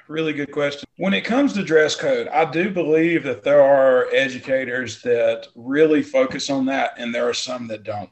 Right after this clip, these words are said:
There are some educators that just don't feel comfortable addressing it. You know, to be honest,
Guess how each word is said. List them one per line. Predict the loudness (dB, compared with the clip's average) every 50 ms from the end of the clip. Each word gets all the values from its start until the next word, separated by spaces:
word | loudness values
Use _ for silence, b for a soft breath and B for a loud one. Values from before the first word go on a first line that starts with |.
| _ _ _ _
There | -2 2 2 2
are | 2
some | 0 0 0 2 4
educators | 4 2 2 0 -2 2 2 2 2 2 -2 -4 -4
that | -6 -8
just | -8 -10 -10 -8 -6
don't | -6 -8 -6 -8
feel | -10 -12
comfortable | -10 -10 -10 -10 -10 -12 -12 -8 -6 -4 -4
addressing | -4 -2 0 0 0 -2 -2 -6 -8
it. | -6 -8 -8 -10 -14 _ _
You | -6 -4
know, | -4 -4 -4
to | -4 -4
be | -2 -2 0
honest, | 0 2 0 0 0 -2 -4 -6 -10